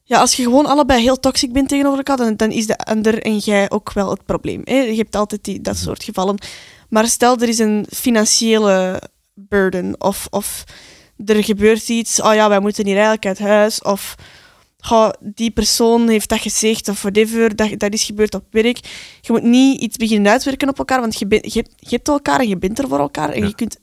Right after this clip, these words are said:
Speaker 1: samen tegen een probleem werken in plaats van tegen elkaar vanwege een probleem.
Speaker 2: Dus vergis je niet van vijand.
Speaker 1: Ja.
Speaker 2: Nieuwe partner is het probleem, het probleem dat zich aandient
Speaker 1: Ja, dat
Speaker 2: aan
Speaker 1: is
Speaker 2: jullie
Speaker 1: iemand
Speaker 2: beiden.
Speaker 1: dat jij toch hebt gekozen op een bepaald punt en die u, en je kunt daar toch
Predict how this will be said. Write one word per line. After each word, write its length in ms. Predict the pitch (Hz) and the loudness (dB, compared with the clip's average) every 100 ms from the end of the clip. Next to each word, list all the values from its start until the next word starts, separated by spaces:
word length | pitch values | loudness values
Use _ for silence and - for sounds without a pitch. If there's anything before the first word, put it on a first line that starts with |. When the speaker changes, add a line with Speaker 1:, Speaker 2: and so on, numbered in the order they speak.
| - | -4
Speaker 1:
samen 580 | - - 233 269 214 - | 0 2 4 2 0 -2
tegen 280 | 214 220 | -4 -2
een 100 | 202 | -4
probleem 440 | 196 185 165 220 247 | -4 -6 -2 -2 0
werken 300 | 208 - 208 | -2 -4 -6
in 100 | 208 | -6
plaats 240 | 202 202 | -4 -6
van 220 | - 196 - _ | -6 -8 -10 _
tegen 240 | 233 233 | -4 -2
elkaar 440 | 202 196 208 233 - | -2 -2 0 0 0
vanwege 400 | 196 185 208 208 | -4 -2 -2 -4
een 120 | - | -8
probleem. 340 | - - - - _ _ | -10 -12 -14 -18 _ _
Speaker 2:
Dus 260 | 104 - - | -6 -4 -8
vergis 320 | - 98 98 | -6 -2 -2
je 60 | - | -2
niet 140 | 90 | -4
van 140 | - 82 | -2 -4
vijand. 460 | 85 85 80 - _ _ | -2 -2 -4 -10 _ _
Speaker 1:
Ja. 300 | 247 226 - _ | -2 0 -2 _
Speaker 2:
Nieuwe 300 | _ - 104 | _ -2 0
partner 260 | - 110 - | 0 -2 -6
is 40 | 95 | -8
het 100 | - | -8
probleem, 380 | 92 92 101 - _ | -6 -4 -4 -6 _
het 280 | 90 - - _ _ | -12 -12 -16 _ _
probleem 320 | - 101 98 104 | -8 -4 -2 -2
dat 80 | |
zich 140 | 90 - | -4 -6
aandient 400 | 92 92 87 262 | -4 -2 -2 0
Speaker 1:
Ja, 160 | 359 311 | 2 2
dat 100 | 247 | 2
Speaker 2:
aan 60 | |
Speaker 1:
is 40 | 247 | 0
Speaker 2:
jullie 100 | 185 262 | 0 2
Speaker 1:
iemand 160 | 262 | 2
Speaker 2:
beiden. 200 | 262 - | 2 0
Speaker 1:
dat 160 | 254 240 | -2 0
jij 160 | 240 240 | 2 0
toch 180 | 247 | -2
hebt 160 | 247 233 | -4 -4
gekozen 480 | - 208 233 269 269 | -6 0 2 2 0
op 100 | 233 | -2
een 120 | 220 | -6
bepaald 340 | 208 202 196 208 | -4 -2 -4 -2
punt 240 | 233 240 | -4 -2
en 140 | 214 | -4
die 200 | 196 196 - | -4 -6 -8
u, 180 | 202 240 | -6 -6
en 200 | - 208 | -6 -8
je 100 | 202 | -8
kunt 200 | - 226 | -6 -4
daar 160 | 220 | -4
toch 320 | - 214 - | -4 -8 -10